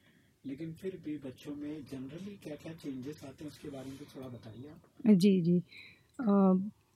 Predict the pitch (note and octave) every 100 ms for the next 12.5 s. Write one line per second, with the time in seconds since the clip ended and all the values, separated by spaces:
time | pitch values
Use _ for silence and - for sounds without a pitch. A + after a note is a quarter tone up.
0 | _ _ _ _ - A#3+ A3 D4 D#4 -
1 | C#4+ B3+ B3 A#3+ A3 G#3 C#4 C4+ B3 C4+
2 | C4 A3+ G#3+ A3+ B3 A#3+ A3+ B3 A#3+ G#3+
3 | C4+ A#3 - A3 G#3 G#3+ F#3+ F3+ F3+ G3
4 | G3 C4 - - - G#2+ G#2 - - -
5 | - G#3 G#3+ G3 G#3+ A3+ C#4 C4 A3+ B3
6 | C4 A#3 A#3 - A#3+ B3 B3 B3+ G#3+ A3
7 | A#3 C4 - A3+ G#3+ B3 B3+ A3+ G#3 F#3+
8 | F3+ G3 F#3+ G3+ G3 F3 G3+ G#3+ D#4+ -
9 | _ - A#2+ G2 F#2 _ _ _ _ _
10 | _ _ _ _ _ _ _ A#3 G3 G3+
11 | - A#3+ A#3+ A#3 - D4 C#4 A3 B3 A#3+
12 | C4+ A3 F#3+ F#3+